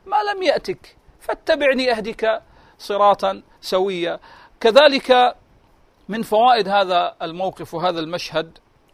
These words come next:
أن البشر ضعيف في كل شيء. تخيلوا ما تعلمنا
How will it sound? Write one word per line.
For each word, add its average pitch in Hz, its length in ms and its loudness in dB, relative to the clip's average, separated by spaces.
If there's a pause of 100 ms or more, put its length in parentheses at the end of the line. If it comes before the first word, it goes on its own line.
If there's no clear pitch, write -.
(600)
أن 262 180 2
البشر 233 560 2 (680)
ضعيف 226 380 -4
في 233 200 -10
كل 294 500 -6 (200)
شيء. 175 340 -6 (680)
تخيلوا 208 680 2 (1080)
ما 262 240 4
تعلمنا 214 920 0